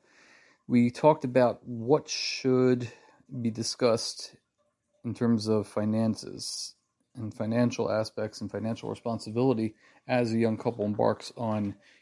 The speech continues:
getting married. And the Rav said that you should tell them as follows. So that there's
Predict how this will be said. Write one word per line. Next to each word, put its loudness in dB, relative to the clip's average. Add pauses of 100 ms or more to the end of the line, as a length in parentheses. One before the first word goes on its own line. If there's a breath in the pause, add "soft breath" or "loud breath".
(100)
getting -2
married. 2 (380)
And -4
the -4
Rav 2
said -2
that -4
you -10
should -8
tell 2
them 2
as -8
follows. -6 (480 soft breath)
So -18
that -6
there's -4